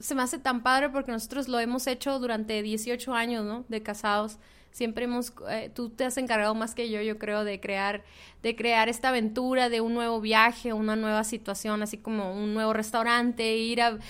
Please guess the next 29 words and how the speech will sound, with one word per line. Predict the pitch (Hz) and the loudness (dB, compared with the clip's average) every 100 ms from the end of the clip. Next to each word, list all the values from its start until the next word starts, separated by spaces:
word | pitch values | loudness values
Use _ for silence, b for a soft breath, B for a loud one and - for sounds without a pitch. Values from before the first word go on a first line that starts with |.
| B B | B B
a | 240 | 0
conocerlo | 262 240 233 277 262 262 262 | 2 2 0 0 2 2 0
y | 254 | -2
tener | 247 233 | 0 -2
una | 240 | -2
cita | 247 254 247 247 240 226 | -2 -4 0 2 2 0
diferente, | 220 247 262 233 262 285 285 262 | -4 -2 2 4 4 4 4 2
etcétera. | 262 311 277 214 B B B B - | 0 2 4 2 B B B B 2
Pero | 330 330 | 4 4
también, | 294 277 277 277 285 - | 4 4 4 4 0 -2
eh, | 269 - 247 | -4 -4 -2
me, | 269 262 | 0 0
me | 247 247 | -2 -2
quedo | 254 262 | 0 0
pensando | 262 240 247 254 | -2 -4 -4 -4
cómo | 247 254 262 277 | -2 0 2 2
ese | 269 - 277 254 | 0 0 -2 -2
estar | 233 226 247 233 240 | -4 -2 0 0 0
queriendo | 269 262 254 | -2 -2 -2
una | 262 262 | 0 0
aventura | 254 226 226 254 247 226 220 | 0 -2 -2 0 2 0 0
cuando | 233 233 214 | -2 0 -2
está | 208 - 226 | -4 -2 -2
combinado | 254 262 233 220 226 240 240 | 0 0 0 0 0 0 0
con | 220 | -4
un | 214 | -4
corazón | 226 226 220 226 214 | -2 -2 -2 -4 -4
que | 208 | -4
está, | - 214 208 220 | -4 -2 0 0